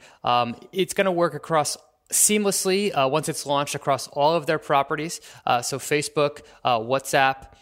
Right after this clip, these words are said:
uh, Messenger, and, and Instagram. So if you post in one and then move to another, that's gonna follow you.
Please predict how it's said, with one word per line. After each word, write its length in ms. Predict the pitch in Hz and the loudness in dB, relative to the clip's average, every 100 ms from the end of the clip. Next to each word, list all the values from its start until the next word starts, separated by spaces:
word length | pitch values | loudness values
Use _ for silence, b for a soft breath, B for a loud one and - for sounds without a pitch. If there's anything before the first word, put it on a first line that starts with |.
| b 135 | b 2
uh, 160 | 123 | 2
Messenger, 680 | 123 139 - 143 131 131 131 - | 2 -2 -2 -6 -2 -2 -2 0
and, 280 | 139 151 - | 0 0 -2
and 240 | 139 147 | -2 -2
Instagram. 640 | 135 135 - 131 127 127 - B | -4 -6 -6 -4 -2 -2 -4 B
So 200 | - 143 | -4 -2
if 120 | 123 131 | 0 -2
you 360 | 127 127 127 - | -4 -4 -8 -4
post 300 | 147 143 - | -2 -2 -6
in 140 | 131 | -6
one 380 | 135 143 143 147 | 0 2 2 0
and 100 | 131 | 0
then 140 | 123 | -2
move 180 | 135 135 | -2 -6
to 100 | - | -6
another, 380 | 127 131 139 139 B B | 0 2 2 0 B B
that's 160 | 131 | -8
gonna 160 | - 113 | -6 -8
follow 380 | - 143 143 151 | 0 2 2 0
you. 280 | 143 143 | -2 -4